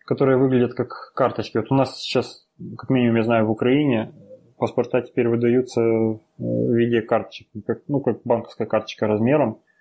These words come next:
и в ней там всё, что надо о тебе написано, там может не быть, и-, из отличий я знаю точно, что там может не быть прописки, там или чего там,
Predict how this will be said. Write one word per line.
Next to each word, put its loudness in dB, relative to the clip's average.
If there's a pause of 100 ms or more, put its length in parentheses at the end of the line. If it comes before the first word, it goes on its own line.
(220)
и 2
в -4
ней 2
там -2 (320)
всё, -2
что -2
надо 4
о 2
тебе -2
написано, 0
там -2 (840)
может 0
не 4
быть, 0 (340)
и-, 0
из 4
отличий 2
я 4
знаю 2
точно, -2
что -10
там 0
может 0
не 2
быть -2
прописки, 0
там 2
или 2 (200)
чего 0
там, -2